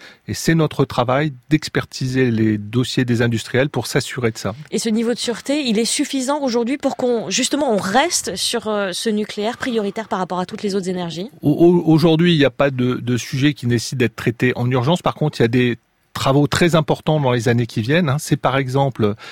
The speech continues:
Speaker 1: euh, la troisième phase des, des travaux suite à l'accident de Fukushima, hein.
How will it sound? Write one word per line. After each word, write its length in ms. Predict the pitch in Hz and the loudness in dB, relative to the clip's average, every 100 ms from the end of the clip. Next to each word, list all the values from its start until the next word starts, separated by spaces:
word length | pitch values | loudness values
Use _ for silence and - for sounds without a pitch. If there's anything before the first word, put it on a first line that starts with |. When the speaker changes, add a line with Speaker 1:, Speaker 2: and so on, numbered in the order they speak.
| - - | -20 -6
Speaker 1:
euh, 120 | 110 | 0
la 160 | 107 120 | 2 0
troisième 440 | - 147 143 143 | 0 2 4 2
phase 500 | 127 151 139 127 113 - | 0 0 0 0 -2 -4
des, 560 | 104 113 110 107 - | -4 0 2 2 -2
des 280 | 101 110 110 | -4 0 0
travaux 440 | - - 120 131 131 | -2 -2 0 0 0
suite 320 | - 160 151 | -2 -2 2
à 60 | |
l'accident 360 | 123 120 - 135 | 0 0 0 0
de 40 | |
Fukushima, 540 | 123 123 139 - 135 160 | 0 -2 -2 0 2 2
hein. 220 | 165 156 | 2 0